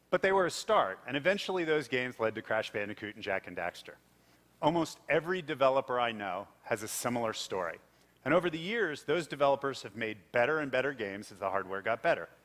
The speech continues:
But there was always this unfulfilled promise, this distance between the players and the games and the worlds we were making for them, a window they couldn't step through,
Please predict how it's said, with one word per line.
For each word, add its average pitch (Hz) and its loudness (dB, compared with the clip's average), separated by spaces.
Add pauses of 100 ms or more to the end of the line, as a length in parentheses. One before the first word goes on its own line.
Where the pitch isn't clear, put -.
(800)
But 131 -16
there 175 0
was 180 0
always 202 4
this 160 -6 (120)
unfulfilled 139 0
promise, 107 -4 (760)
this 135 -4 (160)
distance 156 0
between 127 -4
the 120 0
players 135 2
and 117 -10
the 117 -8
games 117 -6
and 104 -12
the 107 -4
worlds 117 2
we 107 -6
were 127 -2
making 151 -4
for 85 -14
them, 80 -16 (520)
a 123 4
window 160 4
they 135 0
couldn't 143 -6
step - -2
through, 87 -12